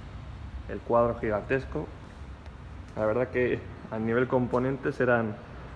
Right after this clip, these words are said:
voluminosos, pero bueno, esta unidad también está totalmente original y conservada. Son motos de los años ochenta,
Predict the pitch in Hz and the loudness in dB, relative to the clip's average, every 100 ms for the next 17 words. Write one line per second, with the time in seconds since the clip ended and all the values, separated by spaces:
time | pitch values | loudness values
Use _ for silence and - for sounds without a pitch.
0 | - 110 107 107 104 98 95 - - - | -6 0 4 4 2 0 -2 -6 -6 -10
1 | - - - - - - - - 107 110 | -12 -14 -14 -14 -16 -14 -8 0 2 2
2 | 101 117 123 120 120 127 120 113 120 113 | 0 -2 0 2 4 2 0 0 0 0
3 | - 123 - - - - - - - 117 | 2 2 0 -10 -14 -14 -14 -6 -4 0
4 | 123 127 120 117 113 117 135 175 - 113 | 2 2 4 2 2 2 4 2 0 -2
5 | 110 107 113 104 107 101 113 - - - | 0 2 4 6 6 4 0 -10 -14 -16
6 | - - - - - - - - - - | -16 -18 -16 -16 -16 -16 -16 -18 -18 -14
7 | - 120 113 110 110 110 110 120 110 107 | -2 2 2 2 2 2 2 0 -2 -2
8 | 139 147 165 | 0 2 0